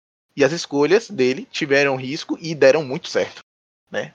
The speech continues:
Thomas Miller subiu de produção absurdamente. O Lewandowski também já vinha na temporada marcando seus gols, mas desandou a marcar.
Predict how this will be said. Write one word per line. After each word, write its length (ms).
Thomas 280
Miller 380
subiu 300
de 80
produção 380
absurdamente. 680
O 40
Lewandowski 560
também 300
já 180
vinha 200
na 140
temporada 320
marcando 260
seus 160
gols, 180
mas 300
desandou 720
a 80
marcar. 460